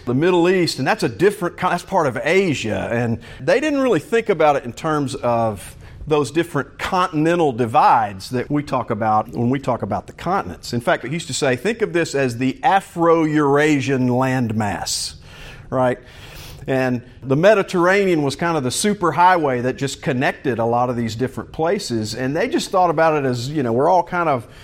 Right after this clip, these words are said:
we got these different cities and nations and things that are around it, but we're not really thinking in terms of continents so much, uh, the way we do.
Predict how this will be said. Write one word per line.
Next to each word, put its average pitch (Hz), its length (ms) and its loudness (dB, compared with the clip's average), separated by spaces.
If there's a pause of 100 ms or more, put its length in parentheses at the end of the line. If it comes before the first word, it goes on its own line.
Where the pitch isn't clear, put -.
(160)
we 180 80 -2
got 226 120 2
these 196 140 -2
different 190 300 -2
cities 175 480 0
and 127 180 0
nations 147 520 0
and 117 120 -2
things 131 240 -2
that 123 100 -2
are 120 100 0
around 117 320 0
it, - 80 -10
but 139 160 -4
we're 143 200 -2 (220)
not 240 200 2
really 190 180 4
thinking 190 520 -2
in 127 120 0
terms 135 380 -4
of - 200 -10
continents 170 800 -4
so 190 160 -4
much, 196 540 -6 (400)
uh, 131 100 -2
the 123 100 -2
way 147 180 2
we 151 180 0
do. 151 340 -2